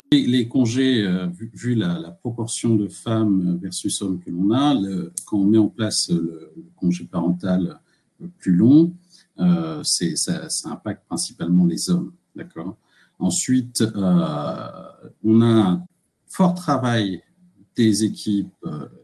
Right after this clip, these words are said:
H R et des équipes aussi des représentants du personnel qui sont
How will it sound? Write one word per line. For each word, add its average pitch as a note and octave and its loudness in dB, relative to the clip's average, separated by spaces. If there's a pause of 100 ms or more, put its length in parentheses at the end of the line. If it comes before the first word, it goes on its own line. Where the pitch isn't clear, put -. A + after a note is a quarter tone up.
(120)
H E3+ -6
R E3+ 2
et A#2+ 4
des G#2 2
équipes - -6
aussi F#2+ -4
des F#2 -6
représentants A2+ -2
du F#2+ -2
personnel F2 -2
qui - -10
sont - -4